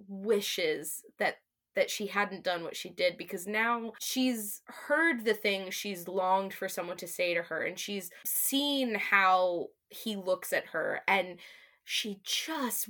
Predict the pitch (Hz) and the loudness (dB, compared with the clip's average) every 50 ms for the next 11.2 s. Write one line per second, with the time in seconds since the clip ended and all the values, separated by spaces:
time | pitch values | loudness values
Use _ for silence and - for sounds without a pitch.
0 | 208 202 240 262 262 262 262 247 - - - 208 202 - - - - - - - | -4 0 2 2 4 4 4 2 0 -2 -2 -2 -2 0 0 0 0 0 0 0
1 | 294 285 269 254 220 190 175 - - 254 254 254 254 247 196 196 202 214 196 185 | 0 2 4 4 4 4 2 0 -2 0 4 6 6 4 4 2 -2 -2 -2 0
2 | 180 123 196 196 - - 226 220 202 247 262 277 269 269 - - - 240 226 - | -2 -2 -2 -2 -4 -4 -4 -2 -2 0 0 0 -2 -2 -4 -4 -4 -6 -6 -6
3 | - - 233 233 226 220 214 208 202 190 190 - - - _ - - - 202 202 | -6 -6 -2 0 0 0 2 2 0 0 -2 -4 -10 -20 _ -8 -4 -2 -2 -2
4 | - - - - 262 262 254 240 240 226 220 220 - - 214 214 196 196 - - | -4 -4 4 8 8 10 10 8 6 4 4 2 0 0 0 0 0 -2 -2 -4
5 | 190 185 185 180 185 196 196 - - 190 190 180 - - 185 170 - - - - | -4 0 2 2 2 2 0 -2 -4 -6 -6 -6 -2 0 0 0 -2 -4 -6 -4
6 | 196 208 202 - - 214 214 196 175 - - - 311 320 320 - - 262 226 247 | -2 -2 0 0 -2 -2 -4 -4 -6 -8 -8 -4 -2 -2 -2 0 -2 2 2 4
7 | 220 - 196 208 185 175 175 165 165 151 151 147 - 196 196 190 190 - - 196 | 4 4 4 2 0 0 -2 -2 -2 -2 -2 -2 -2 0 0 0 -2 -4 -4 -2
8 | 175 170 170 - - - - 208 208 233 262 269 262 - - 220 220 - - - | 0 0 2 2 0 0 0 2 6 10 10 10 8 8 6 6 4 4 4 0
9 | 214 202 - - - - - 190 - - 185 170 180 - - 180 175 170 170 165 | -2 -2 -2 -4 -4 -2 -4 -4 -4 -6 -6 -4 -2 0 2 2 4 4 4 4
10 | 170 170 170 175 175 165 - - 170 170 - - 170 160 165 160 160 160 165 165 | 2 2 0 0 -2 -2 -2 -2 -2 -2 -4 -4 -4 -2 -2 -2 -2 -2 -4 -6
11 | - - - | -8 -10 -10